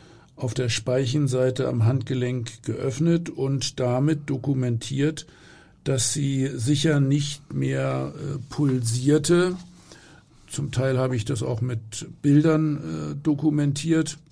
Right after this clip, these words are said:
Und nochmal, einzelne Menschen legen so etwas tatsächlich, äh, ausdrücklich als ihren letzten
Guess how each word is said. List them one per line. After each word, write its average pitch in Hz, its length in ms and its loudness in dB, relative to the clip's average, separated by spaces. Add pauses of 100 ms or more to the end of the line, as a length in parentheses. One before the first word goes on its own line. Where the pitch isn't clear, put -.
(1300)
Und 123 440 4 (560)
nochmal, 135 680 2 (220)
einzelne 135 480 2
Menschen 143 420 0
legen 127 280 0
so 131 160 -2
etwas 131 320 -4
tatsächlich, 123 800 -4 (800)
äh, - 120 0 (100)
ausdrücklich 135 760 0
als 127 320 -2
ihren 120 280 0
letzten 131 800 0